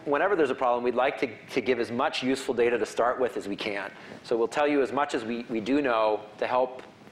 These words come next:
diagnose it, and for the ones that are really common and that we understand well, we can really make it dramatically simpler. Uh, you know, we're, we're not trying to be a, uh, a tool for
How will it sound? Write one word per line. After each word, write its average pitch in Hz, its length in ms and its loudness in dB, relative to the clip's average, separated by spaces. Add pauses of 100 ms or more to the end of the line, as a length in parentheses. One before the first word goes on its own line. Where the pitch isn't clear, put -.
diagnose 113 520 2
it, 127 280 0
and 104 220 -4
for - 80 -2
the 113 80 0
ones 120 240 0
that 123 140 -2
are 113 80 0
really 120 200 2
common 113 520 -2
and 101 420 -4 (560)
that 113 100 2
we 107 140 -2
understand 107 400 0
well, 110 240 4
we 104 80 0
can 107 180 -6
really 110 240 2
make 101 220 -6
it 95 160 -4 (280)
dramatically 107 440 0
simpler. - 380 -4 (760)
Uh, - 120 -2 (200)
you 113 60 -2
know, 101 80 -2
we're, 113 160 0
we're 123 180 0
not 131 220 0
trying 123 220 0
to 120 100 2
be 113 480 2 (260)
a, 104 300 4
uh, 92 260 4 (280)
a 123 40 0
tool 131 320 2
for 113 520 2